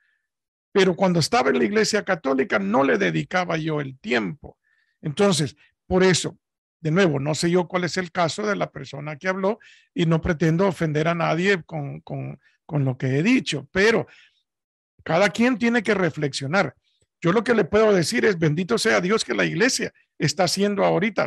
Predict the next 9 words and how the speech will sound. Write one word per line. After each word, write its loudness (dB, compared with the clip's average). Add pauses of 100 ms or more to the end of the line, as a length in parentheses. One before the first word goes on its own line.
en 0
los -2
Estados -2
Unidos, -4 (280)
está 0
haciendo 0
esta 0 (220)
avivación 2
eucarística. -4